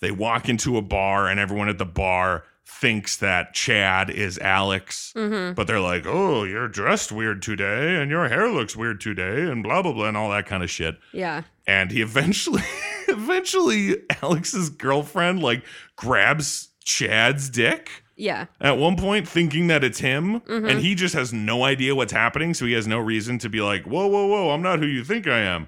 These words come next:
Speaker 2: Yeah.
Speaker 1: He's just like, "This place rules. This is the best bar that's ever existed.
Speaker 2: Yeah.
Speaker 1: I've been here a minute.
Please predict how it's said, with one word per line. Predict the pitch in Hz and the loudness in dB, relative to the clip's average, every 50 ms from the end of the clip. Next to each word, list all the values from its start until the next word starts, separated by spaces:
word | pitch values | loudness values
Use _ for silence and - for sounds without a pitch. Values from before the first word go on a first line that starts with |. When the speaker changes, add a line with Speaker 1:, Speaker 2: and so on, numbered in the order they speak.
| - - | -12 -10
Speaker 2:
Yeah. | - 196 190 151 | -6 -4 -2 0
Speaker 1:
He's | - 156 156 | 0 0 2
just | 156 147 - | 2 0 0
like, | 147 139 127 - - | 0 0 0 0 -2
"This | 156 175 170 | 0 0 0
place | - - 196 156 - - | 0 0 0 0 0 -4
rules. | 101 107 131 170 196 185 139 101 92 - | -6 -4 -2 0 0 0 0 -2 -4 -4
This | 127 156 143 156 | -4 -4 -2 -2
is | 175 165 | -4 -2
the | 156 170 | -2 -2
best | 151 - 147 156 151 139 | 0 2 2 2 2 0
bar | 131 147 147 147 | 0 4 4 4
that's | 147 147 156 151 | 4 2 0 2
ever | 156 151 117 123 123 131 | 2 0 2 0 -4 -4
existed. | 156 156 - - - 214 185 - - - 196 202 | -6 -8 -8 -4 -4 -4 -4 -4 -6 -2 -2 0
Speaker 2:
Yeah. | 208 202 190 127 - 226 226 | 0 0 0 0 -2 -2 -2
Speaker 1:
I've | - 156 147 | -2 0 4
been | - 202 190 | 4 6 6
here | 208 196 190 | 8 6 6
a | 180 | 4
minute. | 170 170 175 180 185 190 175 135 113 - - - | 4 4 6 6 6 6 6 4 2 0 -4 -12